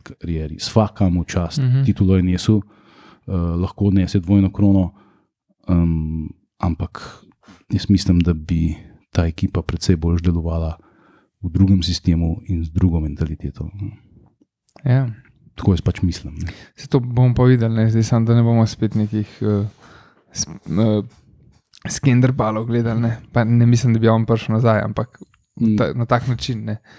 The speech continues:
Speaker 2: To, kar smo dobili, je v bistvu zelo dobro, no, pač res.
Speaker 1: Ja, samo, a veš, da,
Speaker 2: Ampak
Speaker 1: mi, mi v teoriji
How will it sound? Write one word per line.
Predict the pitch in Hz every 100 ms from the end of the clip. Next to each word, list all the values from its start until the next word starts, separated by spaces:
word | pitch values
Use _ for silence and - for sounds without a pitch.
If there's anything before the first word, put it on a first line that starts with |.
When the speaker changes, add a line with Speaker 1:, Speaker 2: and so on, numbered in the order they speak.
| _
Speaker 2:
To, | - 123
kar | 127
smo | - 127
dobili, | 113 127 120
je | 117
v | 107
bistvu | - 113 - 117 113 104 - _ - _ _ _ _ - -
zelo | 120 120 143
dobro, | 123 107 101
no, | 110 104
pač | 110 117
res. | 113 110
Speaker 1:
Ja, | 131 143 165
samo, | 143 160
a |
veš, | 170
da, | 151 170 135 156
Speaker 2:
Ampak | 110
Speaker 1:
mi, | 190 185 208
mi | 196
v | 190
teoriji | - 135 139 180 139